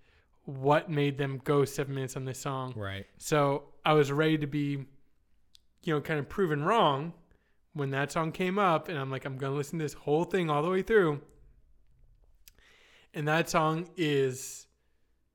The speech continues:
Speaker 1: four minutes of unbearable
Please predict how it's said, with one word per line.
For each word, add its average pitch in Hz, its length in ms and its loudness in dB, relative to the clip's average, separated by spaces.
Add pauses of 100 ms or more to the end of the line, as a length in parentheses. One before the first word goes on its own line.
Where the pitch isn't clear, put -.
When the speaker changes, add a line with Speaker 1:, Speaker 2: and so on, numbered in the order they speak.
(120)
Speaker 1:
four 151 420 2
minutes 143 460 -2
of 135 320 -10
unbearable 131 1120 -4